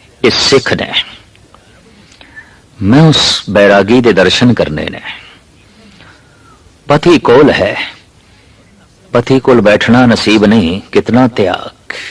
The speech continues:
پتی کول ہے، پتی نال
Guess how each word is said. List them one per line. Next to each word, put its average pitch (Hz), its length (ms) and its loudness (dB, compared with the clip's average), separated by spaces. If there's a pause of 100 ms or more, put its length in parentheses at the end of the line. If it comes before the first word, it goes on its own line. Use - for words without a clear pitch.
(2750)
پتی 175 320 2
کول 147 300 4
ہے، 101 320 0 (720)
پتی 131 300 0
نال 127 160 4